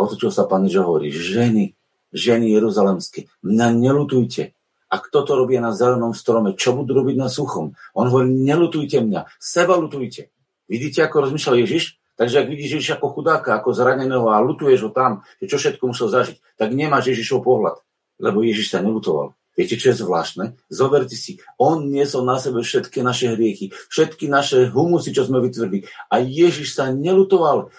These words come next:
Rozumiete tomu? To je neskutočný Boží život. Keď Ježiš v tom najväčšom trápení a v najväčšom bolesti sa nelutoval,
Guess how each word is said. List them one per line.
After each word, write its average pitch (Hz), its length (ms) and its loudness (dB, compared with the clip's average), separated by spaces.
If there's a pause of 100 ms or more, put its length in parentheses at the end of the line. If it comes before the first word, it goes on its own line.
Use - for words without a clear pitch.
(100)
Rozumiete 170 640 2
tomu? 143 400 -2 (160)
To 151 80 6
je 180 160 4
neskutočný 190 800 0
Boží 151 240 0
život. 147 400 2 (240)
Keď 143 160 2
Ježiš 160 520 4
v - 40 -4
tom 139 100 0 (140)
najväčšom 170 720 -2
trápení 170 560 0
a 135 80 -2
v 139 80 -10
najväčšom 170 520 0 (440)
bolesti - 720 2 (160)
sa 104 240 -2
nelutoval, 131 880 -2